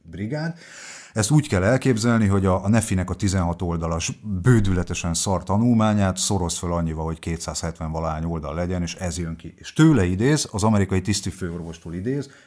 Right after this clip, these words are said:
és, és akkor kezdjük el megnézni, hogy mit mond.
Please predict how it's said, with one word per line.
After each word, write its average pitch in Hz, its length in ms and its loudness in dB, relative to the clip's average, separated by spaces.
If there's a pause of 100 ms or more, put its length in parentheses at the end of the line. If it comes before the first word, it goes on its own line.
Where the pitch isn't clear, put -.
és, 92 380 -2 (600)
és 135 120 0
akkor 131 300 2
kezdjük 104 340 2
el 95 400 2 (240)
megnézni, 90 460 0
hogy 87 180 -4
mit 80 180 -10
mond. 76 240 -14